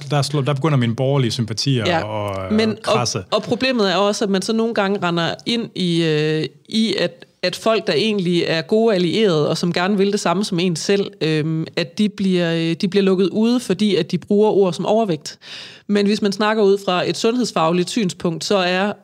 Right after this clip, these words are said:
Speaker 2: øh, overvægt et fagsprog, man
Speaker 1: Det er
Speaker 2: bruger.
Speaker 1: statistisk normativt.
Speaker 2: Ja.
Speaker 1: Ja.
Speaker 2: Øh, men det er fagsprog. Og jeg taler ikke fagsprog, men hvis jeg, når jeg sidder og taler med dig, og du taler fagsprog, så vil dit fagsprog og dit,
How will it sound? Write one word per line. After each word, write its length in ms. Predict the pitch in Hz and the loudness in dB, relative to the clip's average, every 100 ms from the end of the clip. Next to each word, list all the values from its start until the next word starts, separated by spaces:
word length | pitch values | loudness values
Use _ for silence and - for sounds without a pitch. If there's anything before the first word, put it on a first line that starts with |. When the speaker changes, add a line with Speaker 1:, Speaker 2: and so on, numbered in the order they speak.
| _ - | _ -2
Speaker 2:
øh, 180 | 165 160 | 0 2
overvægt 420 | 202 208 170 - - | 2 2 -2 -4 -6
et 100 | 180 | 0
fagsprog, 440 | 214 226 170 151 | 0 0 -2 -2
man 100 | 143 | 0
Speaker 1:
Det 80 | 156 | 2
er 40 | |
Speaker 2:
bruger. 120 | 233 | 4
Speaker 1:
statistisk 360 | 208 143 120 - | 4 0 -2 -4
normativt. 480 | 110 101 - 92 - _ - | -6 -6 -8 -10 -12 _ -6
Speaker 2:
Ja. 120 | 160 - _ _ _ _ | -6 -8 _ _ _ _
Speaker 1:
Ja. 60 | 110 - - - - - | -16 -16 -20 -20 -20 -4
Speaker 2:
Øh, 200 | 190 185 190 | 0 0 0
men 160 | 220 | 0
det 60 | 220 | 0
er 40 | |
fagsprog. 680 | 226 214 254 - 147 143 - _ _ _ _ _ - | 2 0 0 -2 -2 -2 -12 _ _ _ _ _ -4
Og 180 | 185 202 | 0 2
jeg 120 | 226 | 2
taler 260 | 233 165 | 0 0
ikke 180 | 160 180 | 0 0
fagsprog, 580 | 196 196 247 - 147 139 - - | 0 0 0 -2 -2 -2 -6 -2
men 140 | 185 | 0
hvis 180 | 185 202 | 2 2
jeg, 140 | 202 - | 0 0
når 100 | 202 | 0
jeg 120 | 196 | 2
sidder 140 | 226 190 | 2 2
og 40 | |
taler 200 | 214 170 | 2 0
med 100 | 156 | 0
dig, 220 | 156 190 | 0 2
og 100 | 170 | 0
du 60 | 220 | -2
taler 260 | - 156 | -2 -2
fagsprog, 480 | 147 190 208 190 147 | 0 0 0 -2 -2
så 100 | 170 | 0
vil 140 | 190 185 | 0 0
dit 120 | 202 | 0
fagsprog 600 | 190 202 - 180 151 - | 0 0 -2 -2 0 0
og 180 | 160 220 | -2 -2
dit, 260 | 214 - | -4 -6